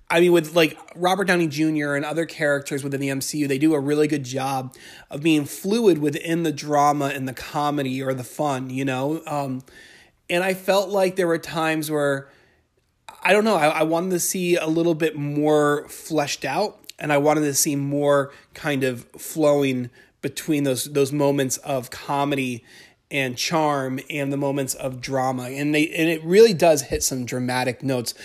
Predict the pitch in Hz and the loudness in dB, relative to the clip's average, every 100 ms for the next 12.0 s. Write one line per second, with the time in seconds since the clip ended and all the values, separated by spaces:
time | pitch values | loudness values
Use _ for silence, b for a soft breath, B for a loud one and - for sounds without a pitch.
0 | B B 127 - 151 165 139 135 131 135 | B B -8 0 0 2 0 0 -4 -4
1 | 120 127 - 135 123 117 - - 123 113 | -4 -4 -2 0 0 0 -2 -2 -6 -6
2 | 120 113 B B B B B - 143 143 | -12 -16 B B B B B 0 4 4
3 | 139 131 127 _ b b b _ 190 185 | 4 -2 -8 _ b b b _ 2 4
4 | 185 185 175 175 170 208 - 240 233 220 | 4 2 2 0 4 4 4 0 2 4
5 | 202 202 202 180 170 160 165 160 156 160 | 6 6 4 0 0 4 6 6 4 2
6 | - 160 160 143 156 156 160 156 151 147 | -4 -2 -2 4 4 6 4 0 -2 -2
7 | 156 147 - 190 - - 196 131 - 156 | -2 -4 -6 -10 -10 -2 -2 0 -2 -2
8 | 160 151 135 B B - 180 220 196 247 | -2 -2 -4 B B -6 -2 0 0 2
9 | 403 277 247 196 151 143 143 147 147 139 | 2 2 0 -2 0 2 0 -2 -4 -4
10 | 123 147 127 123 - 143 180 190 - 165 | -4 -4 -4 -2 -4 -2 -2 -4 -4 -2
11 | 156 139 120 131 123 117 117 - 127 - | 0 -2 -4 -4 -4 -6 -10 -10 -14 -14